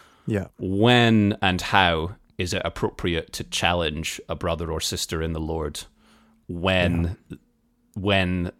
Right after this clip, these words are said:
Speaker 2: the way that they think or a particular viewpoint that they hold concerns you? And I'm not really talking about salvation issues per se.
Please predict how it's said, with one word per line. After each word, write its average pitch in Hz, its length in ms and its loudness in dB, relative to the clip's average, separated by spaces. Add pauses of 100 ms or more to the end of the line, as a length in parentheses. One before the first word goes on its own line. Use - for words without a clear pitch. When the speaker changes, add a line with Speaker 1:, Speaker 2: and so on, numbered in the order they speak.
Speaker 2:
the 92 220 -2
way 104 300 4
that 95 200 -4
they 92 160 0
think - 600 -6 (100)
or 92 160 0
a 87 60 0
particular - 520 -2
viewpoint 95 560 -2
that 85 140 -4
they 87 140 -2
hold 82 440 -4 (560)
concerns 95 760 2
you? 78 200 -4 (640)
And 120 120 6
I'm 139 80 10
not 160 140 10
really 135 220 8
talking 123 420 4
about 90 440 2
salvation 90 680 4
issues 87 440 -2
per 80 200 -2
se. 76 340 -2